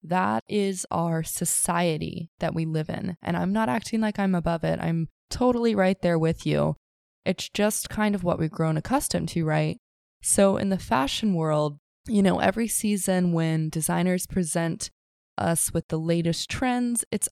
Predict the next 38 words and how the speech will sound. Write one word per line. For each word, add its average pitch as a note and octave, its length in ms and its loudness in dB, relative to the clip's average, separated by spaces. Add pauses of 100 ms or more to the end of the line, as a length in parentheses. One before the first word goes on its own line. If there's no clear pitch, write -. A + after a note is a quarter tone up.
often B3+ 500 0
in A#3+ 140 0
a A#3 80 2
very F#3+ 260 0
elaborate F#3 720 2
way. D#3 580 2 (440)
And, F#3 180 0
you E3+ 80 0
know, D#3 260 0
you D#3 160 -2
see - 200 -2
the E3+ 100 0
models E3 560 2
that F3 120 -4
are D#3+ 60 0
walking E3+ 440 -2
down E3+ 220 0
the D#3+ 100 2
runway D#3 640 0
and D#3+ 120 -2
they D#3+ 120 0
look D#3+ 340 -2
extravagant F3 960 -2
A E3+ 160 0
F. E3 320 -2 (580)
But - 220 2
by F#3 240 4
the F#3 100 2
time C#4 260 2
it E4 80 -2
trickles B3+ 400 0
down G#3+ 240 2
to - 160 -4
us, D#3+ 460 0
it's - 220 -4
not F3+ 320 0
so G#3+ 180 0
extra, F3 720 0